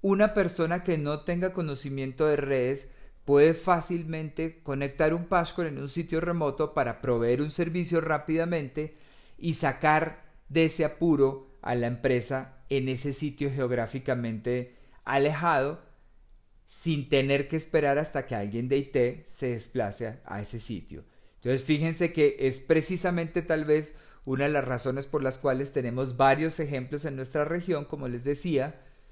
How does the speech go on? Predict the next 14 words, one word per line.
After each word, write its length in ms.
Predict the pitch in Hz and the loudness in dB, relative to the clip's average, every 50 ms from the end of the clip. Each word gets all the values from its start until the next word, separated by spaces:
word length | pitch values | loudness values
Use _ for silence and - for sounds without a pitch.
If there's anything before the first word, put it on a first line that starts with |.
| - - - - | -20 -20 -16 -8
eh, 540 | - 113 120 117 113 117 113 110 104 104 - - | -4 -2 0 0 2 2 2 0 0 -2 -2 0
que 160 | 147 139 143 | -2 0 4
coinciden 680 | - 139 139 139 131 123 127 - 160 160 156 156 156 151 | 4 4 4 4 0 -4 -4 -2 0 2 2 2 2 0
con 220 | - 151 135 127 | 0 -2 0 0
este 260 | 120 110 - - 131 | -2 -4 -4 -4 -2
grupo 440 | 127 135 123 107 - - 92 90 - - - - - - - | -2 -2 -2 -4 -6 -8 -14 -14 -14 -18 -20 -20 -20 -14 -4
y 140 | - 160 147 | -2 -2 0
que 140 | - 143 135 | 2 2 2
utilizan 520 | 123 - 123 123 123 113 - 143 139 147 | 2 2 0 -2 -2 -2 -2 -4 -4 -4
nuestra 320 | 143 139 131 - 127 117 - | -4 -6 -6 -6 -6 -6 -6
tecnología 600 | 123 113 123 123 110 107 104 101 - 123 117 120 | -6 -6 -6 -6 -4 -6 -6 -6 -4 -2 -2 -2
de 60 | 123 | -2
forma 340 | 123 - 117 107 104 113 120 | -2 -4 -4 -4 -4 -4 -4
exitosa. 640 | 117 120 - 120 104 - - 98 85 80 - 60 | -6 -6 -8 -10 -8 -6 -6 -6 -6 -8 -12 -18